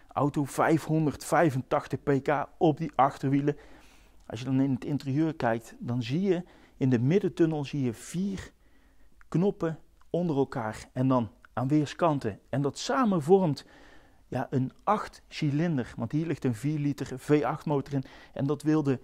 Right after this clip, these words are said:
Mercedes A M G dan ook terugbrengen in het interieur. Die roosters, daar moet dan weer denken aan van die vliegtuigmotoren. Ja, deze auto die staat te wachten op zijn eigenaar. Die wordt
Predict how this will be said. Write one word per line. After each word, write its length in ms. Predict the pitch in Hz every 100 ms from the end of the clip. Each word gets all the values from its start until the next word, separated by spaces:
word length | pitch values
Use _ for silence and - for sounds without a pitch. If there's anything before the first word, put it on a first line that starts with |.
| - -
Mercedes 720 | 131 - 139 151 135 - - _
A 160 | 135 139
M 60 |
G 260 | 117 139 135
dan 200 | 135 135
ook 280 | 131 131 - - - _
terugbrengen 720 | - 175 156 135 131 139 117 - - - - -
in 160 | 131 127
het 240 | 117 - -
interieur. 800 | 135 135 123 131 147 147 - - - _ _ -
Die 180 | 117
roosters, 440 | 127 135 139 147 123
daar 120 | 117
moet 160 | 135 131
dan 140 | 131
weer 160 | 131 120
denken 340 | 127 139 127 - - -
aan 200 | - 123
van 140 | 120 123
die 180 | 120 -
vliegtuigmotoren. 1500 | - - 151 - 120 120 - - - 120 117 - 175 139 104 92 _ _ - - - - - - - _ _ - - - - -
Ja, 80 | 120
deze 320 | 143 175 175
auto 260 | 160 151 143
die 120 | 139
staat 220 | - 131
te 80 | 127
wachten 440 | 139 139 135 117 - _ -
op 180 | 139
zijn 260 | - 127 131
eigenaar. 640 | - 147 151 139 131 110 - - -
Die 140 | 131
wordt 300 | 135 143 -